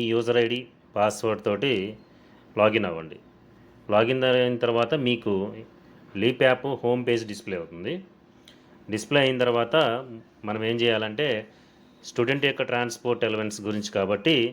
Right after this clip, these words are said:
స్టూడెంట్ అనే టైల్ మీద క్లిక్ చేయండి.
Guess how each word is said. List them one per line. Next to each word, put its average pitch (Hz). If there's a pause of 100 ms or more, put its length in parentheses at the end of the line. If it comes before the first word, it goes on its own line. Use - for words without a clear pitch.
(520)
స్టూడెంట్ 135
అనే 123
టైల్ 113
మీద 113
క్లిక్ 101
చేయండి. 80